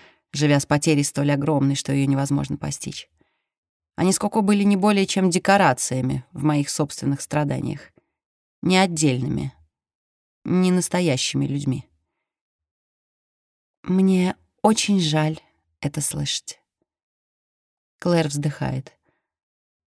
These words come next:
Думаю, это неудивительно. Они давно не видели друг друга, но она любила отца. Как и я когда-то.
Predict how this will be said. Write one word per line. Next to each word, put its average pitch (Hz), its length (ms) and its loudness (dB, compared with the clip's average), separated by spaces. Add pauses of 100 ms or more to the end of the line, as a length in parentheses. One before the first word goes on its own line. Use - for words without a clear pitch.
(320)
Думаю, 151 560 2
это 143 140 -2
неудивительно. 139 880 0 (880)
Они 147 240 4
давно 147 320 4
не 147 160 6
видели 151 360 2
друг 135 220 0
друга, 135 360 0
но 135 300 2
она 135 420 2 (160)
любила 139 500 0
отца. - 380 -8 (1800)
Как 220 240 -2
и 220 40 2
я 156 400 -2 (380)
когда-то. 165 600 -6